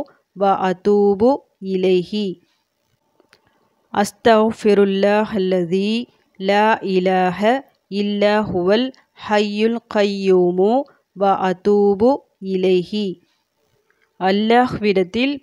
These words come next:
பாவ மன்னிப்பு கோருகிறேன். அவன் எப்படிப்பட்டவன் எனில், அவனைத் தவிர வணக்கத்திற்குரிய இறைவன் வேறில்லை. அவன் நித்திய ஜீவன், பேரண்டம் முழுவதையும்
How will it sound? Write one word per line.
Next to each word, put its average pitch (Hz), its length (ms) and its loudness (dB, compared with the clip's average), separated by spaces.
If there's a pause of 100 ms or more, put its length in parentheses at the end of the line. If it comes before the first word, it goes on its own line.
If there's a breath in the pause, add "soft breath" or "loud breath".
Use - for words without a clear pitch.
பாவ 240 460 2
மன்னிப்பு 208 640 -2
கோருகிறேன். 185 640 2 (260 soft breath)
அவன் 196 380 -2 (100)
எப்படிப்பட்டவன் 233 1040 0
எனில், 202 360 0 (140)
அவனைத் 247 560 0
தவிர 214 500 0 (140)
வணக்கத்திற்குரிய 240 1000 0 (140)
இறைவன் 226 540 2 (100)
வேறில்லை. 202 600 2 (360 soft breath)
அவன் 208 500 -2
நித்திய 247 640 -2
ஜீவன், 202 440 -2 (340 soft breath)
பேரண்டம் 269 600 4
முழுவதையும் 233 720 2